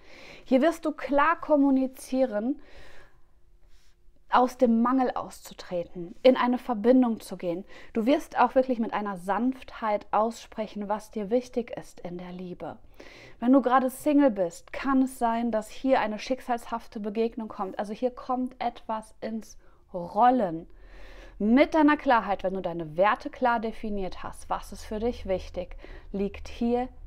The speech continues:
die Liebe, die Verbindung, die Partnerschaft. Auch hier ist das nochmal wie so ein Upgrade. Das heißt, die Gedanken werden wieder klar. Du separierst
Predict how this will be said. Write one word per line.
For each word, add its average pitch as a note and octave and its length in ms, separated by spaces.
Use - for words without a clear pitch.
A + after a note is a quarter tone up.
die F3 100
Liebe, G#3 560
die F#3+ 80
Verbindung, G3 880
die A#3+ 120
Partnerschaft. - 1040
Auch F#3 280
hier C#4 280
ist C4 200
das B3 100
nochmal A3+ 400
wie B3+ 220
so A#3+ 180
ein A3+ 460
Upgrade. B3 880
Das - 220
heißt, B3 240
die A3+ 80
Gedanken G#3+ 600
werden A3 340
wieder A3 240
klar. G#3 560
Du A3+ 120
separierst A3+ 760